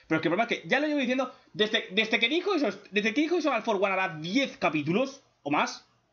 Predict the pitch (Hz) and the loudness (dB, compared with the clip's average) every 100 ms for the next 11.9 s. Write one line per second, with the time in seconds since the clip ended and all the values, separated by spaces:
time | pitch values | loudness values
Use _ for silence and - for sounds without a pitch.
0 | _ 180 240 - _ _ 202 214 190 190 | _ 0 0 -8 _ _ 0 2 0 0
1 | 214 214 196 175 165 233 247 208 160 - | 2 2 2 0 0 0 0 0 -2 0
2 | 170 185 160 180 135 165 123 - 151 156 | 0 0 2 0 2 0 -2 -6 -4 -2
3 | - - _ _ 180 202 196 196 190 190 | -4 -12 _ _ 0 2 2 2 2 -2
4 | 139 107 - 151 131 - _ _ _ _ | -2 -10 -4 -4 -4 -10 _ _ _ _
5 | _ _ - 151 180 196 190 139 104 - | _ _ -2 0 0 2 0 -2 -8 -16
6 | _ _ _ _ _ 214 269 247 208 254 | _ _ _ _ _ 0 2 0 0 0
7 | 240 196 240 262 240 214 214 262 233 208 | 0 0 -2 0 0 0 0 0 0 0
8 | 190 220 254 202 233 247 190 160 156 190 | 0 0 0 0 0 0 -2 0 2 2
9 | 202 156 170 170 226 190 - 269 269 233 | 2 0 -2 0 0 -2 0 0 0 0
10 | 262 262 226 254 254 214 220 240 226 220 | 0 0 -2 0 0 0 0 0 0 0
11 | - 185 196 185 170 165 202 156 | 0 2 2 0 -2 -2 0 0